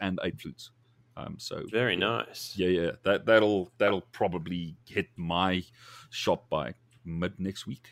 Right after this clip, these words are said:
Speaker 1: and then, uh,
Speaker 2: I saw, uh, Michelle
Speaker 1: you can
Speaker 2: Swan
Speaker 1: plan.
Speaker 2: using a homemade one of those during the last forty-eight hour dagger challenge.
Speaker 1: Yes, sir. But that is
Speaker 2: Yeah,
Speaker 1: a, a
Speaker 2: did,
Speaker 1: really
Speaker 2: did a
Speaker 1: quick
Speaker 2: good
Speaker 1: way of
Speaker 2: job.
Speaker 1: doing it. And, uh, if, if you're not too concerned about getting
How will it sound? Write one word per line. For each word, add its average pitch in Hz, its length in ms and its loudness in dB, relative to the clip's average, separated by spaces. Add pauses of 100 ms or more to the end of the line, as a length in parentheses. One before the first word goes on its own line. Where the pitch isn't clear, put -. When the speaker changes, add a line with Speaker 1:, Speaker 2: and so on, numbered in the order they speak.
Speaker 1:
and 82 220 -8
then, 82 280 -6
uh, 82 300 -6
Speaker 2:
I 98 80 6
saw, 117 720 2
uh, 98 180 2
Michelle 98 320 0
Speaker 1:
you 92 60 2
can 82 80 -2
Speaker 2:
Swan 110 300 4
Speaker 1:
plan. 104 100 0
Speaker 2:
using 87 360 -2
a 82 80 2
homemade 82 460 -2
one 85 160 -4
of 82 100 -6
those 87 240 -2
during 87 260 -4
the 85 60 -4
last 87 300 0
forty-eight 87 480 -4
hour 85 180 -4
dagger 95 260 -4
challenge. - 600 -12 (300)
Speaker 1:
Yes, 80 720 -4
sir. - 260 -8 (260)
But 147 120 6
that 214 160 10
is 196 160 8
Speaker 2:
Yeah, 185 60 12
Speaker 1:
a, - 260 10
a - 20 8
Speaker 2:
did, 143 40 6
Speaker 1:
really 180 200 10
Speaker 2:
did - 40 -4
a - 40 -10
Speaker 1:
quick 170 160 6
Speaker 2:
good - 100 2
Speaker 1:
way 175 120 12
of 160 60 12
Speaker 2:
job. 160 40 6
Speaker 1:
doing 170 160 6
it. 190 120 0 (1000)
And, 104 300 4
uh, 101 420 10
if, 101 220 -6
if - 220 -8
you're 113 100 -10
not 135 180 -8
too 165 340 -4
concerned 135 560 -2
about 117 280 -2
getting 113 240 -2